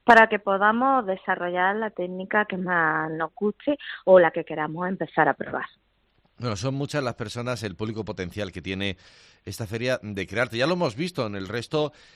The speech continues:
Speaker 2: de ediciones. Eh, también a aquellas personas interesadas en recuperar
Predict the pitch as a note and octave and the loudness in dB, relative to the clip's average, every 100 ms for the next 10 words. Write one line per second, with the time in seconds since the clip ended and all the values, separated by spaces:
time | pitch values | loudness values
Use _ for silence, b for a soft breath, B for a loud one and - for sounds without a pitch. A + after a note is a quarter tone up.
0 | b A#2 A2+ G#2+ G2 G2 - C#3 C3+ F#2+ | b -10 -4 -4 -6 -10 -6 -4 -4 -4
1 | F2+ G#2 G2 G2 F2+ G2 A#2 C#3+ C#3+ - | -6 -8 -6 -6 -8 -8 -6 -6 -8 -8
2 | G#2 G2+ F2 - E2+ F#2 - E2+ G#2 A#2 | -8 -8 -10 -16 -12 -10 -10 -10 -8 -8
3 | A#2 - G#2 F2+ F#2 F2 G#2 G2+ G#2+ F#2+ | -8 -10 -12 -10 -10 -8 -8 -8 -10 -12
4 | F#2 G2 G#2+ | -10 -4 -2